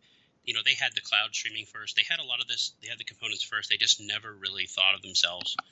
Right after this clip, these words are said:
as, as a company that needed that type of service. But you know what? You know, even Nintendo's doing that a little bit with their, um,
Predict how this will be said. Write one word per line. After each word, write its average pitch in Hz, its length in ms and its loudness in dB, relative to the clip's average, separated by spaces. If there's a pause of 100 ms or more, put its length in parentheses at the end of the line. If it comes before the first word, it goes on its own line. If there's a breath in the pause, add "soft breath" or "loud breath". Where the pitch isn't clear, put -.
(440 soft breath)
as, 95 260 4 (160)
as 92 140 2
a - 40 -10
company 104 280 -6
that 101 160 -8
needed 101 380 0
that 90 180 4
type 104 160 0
of - 100 -6
service. 131 540 2
But - 140 8
you 113 80 8
know 120 80 0
what? 160 160 4 (420)
You 160 80 2
know, 160 60 6
even 269 240 4
Nintendo's 208 440 0
doing - 280 -10
that - 320 -16
a 101 120 -14
little 147 220 0
bit 113 160 -14
with 104 140 -16
their, 95 260 -10
um, 95 220 -4